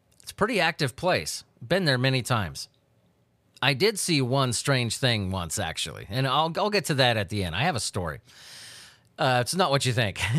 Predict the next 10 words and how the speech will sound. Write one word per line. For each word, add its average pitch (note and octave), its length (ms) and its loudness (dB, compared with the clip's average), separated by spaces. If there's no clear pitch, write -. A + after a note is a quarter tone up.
It's, C#3+ 560 0
uh, G#2+ 300 2
I C3 100 4
would B2+ 140 0
say, B2 180 4
man-made A#2+ 580 2
strange. F#2 420 -2
Still A#3 220 0
strange B2+ 400 0
nonetheless. G2 520 0